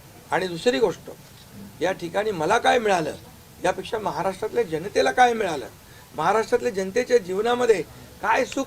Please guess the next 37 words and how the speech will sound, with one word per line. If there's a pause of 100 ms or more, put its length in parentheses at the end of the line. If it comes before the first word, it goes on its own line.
(120)
मिळालं, (800)
काय
आम्ही
आज
देऊ
शकलो
आनंद, (640)
हा
आमचा
उद्देश
होता. (400)
आणि
आज
मला
आनंद
आहे, (420)
लाडक्या
बहिणी, (460)
लाडके
भाऊ
लागले
अप्रेंटिसशिपमध्ये, (380)
सहा
हजार,
आठ
हजार,
दहा
हजार
रुपये
त्यांना
महिन्याला
मिळायला
लागले, (540)
वयोश्री
योजनेतून
मिळायला
लागले,